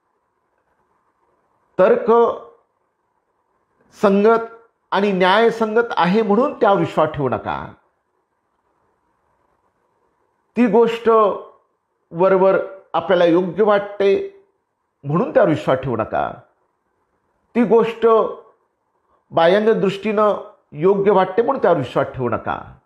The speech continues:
तेव्हा काला म्हणाले की, "आम्ही कशावर विश्वास ठेवायचा?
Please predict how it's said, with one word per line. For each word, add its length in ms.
तेव्हा 480
काला 240
म्हणाले 580
की, 60
"आम्ही 240
कशावर 400
विश्वास 280
ठेवायचा? 640